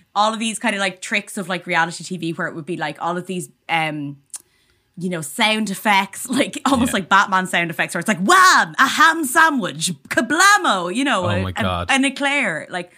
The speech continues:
Speaker 1: that sort of thing. <laughs> Also, they use, can I just say, those real, like,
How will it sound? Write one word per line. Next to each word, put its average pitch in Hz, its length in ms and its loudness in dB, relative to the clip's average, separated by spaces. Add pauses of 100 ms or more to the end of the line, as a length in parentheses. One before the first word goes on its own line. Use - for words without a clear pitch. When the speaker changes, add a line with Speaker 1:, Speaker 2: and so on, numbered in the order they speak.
(200)
Speaker 1:
that 196 160 -4
sort 214 140 -10
of 170 40 -12
thing. 151 260 -10
<laughs> - 60 -16 (800)
Also, 277 320 2
they 302 120 -2
use, 214 360 -2 (260)
can 202 120 -4
I 233 100 2
just 262 200 -6
say, 170 240 -4 (500)
those 233 240 -10
real, 208 220 -8
like, 196 260 -8